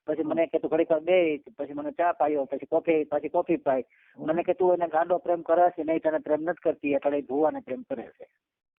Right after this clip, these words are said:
Speaker 2: એવું કીધું?
Speaker 1: હા, મને કીધું, મને કે, "તને તું હવે છૂટ હોય કે જા, મને કામ કરવા," ઈ કે.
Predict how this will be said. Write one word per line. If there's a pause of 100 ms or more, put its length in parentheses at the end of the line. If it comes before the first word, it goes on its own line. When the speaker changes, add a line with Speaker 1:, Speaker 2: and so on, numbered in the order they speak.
(100)
Speaker 2:
એવું
કીધું? (760)
Speaker 1:
હા,
મને
કીધું,
મને
કે,
"તને
તું
હવે
છૂટ
હોય
કે
જા, (180)
મને
કામ
કરવા,"
ઈ
કે.